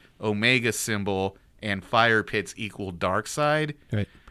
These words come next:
Speaker 1: I
Speaker 2: Well, even if
Speaker 1: remem-
Speaker 2: I didn't know any of that
Speaker 1: Yeah.
Speaker 2: stuff,
Speaker 1: Well, I remember
Speaker 2: I needed
Speaker 1: when I saw the Avengers and Thanos shows up, half the theater was like, "Who's this guy?"
Speaker 2: Right, yeah.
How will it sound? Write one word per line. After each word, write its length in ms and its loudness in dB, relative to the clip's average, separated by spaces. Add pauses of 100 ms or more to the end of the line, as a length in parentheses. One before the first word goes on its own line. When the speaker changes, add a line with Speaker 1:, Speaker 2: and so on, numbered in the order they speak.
(120)
Speaker 1:
I 80 12
Speaker 2:
Well, 80 12
even 160 12
if 100 12
Speaker 1:
remem- 40 12
Speaker 2:
I 80 12
didn't 260 10
know 220 10
any 200 8
of 80 6
that 60 8
Speaker 1:
Yeah. 160 10
Speaker 2:
stuff, 440 6
Speaker 1:
Well, 100 10
I 80 12
remember 240 8
Speaker 2:
I 80 12
needed 180 12
Speaker 1:
when 140 12
I 100 10
saw 320 8
the 160 2
Avengers 920 2 (180)
and 280 0
Thanos 380 2
shows 340 2
up, 280 4
half 280 6
the 100 -4
theater 300 0
was 140 -2
like, 180 -2
"Who's 260 -4
this 220 -2
guy?" 320 -2
Speaker 2:
Right, 220 6
yeah. 260 2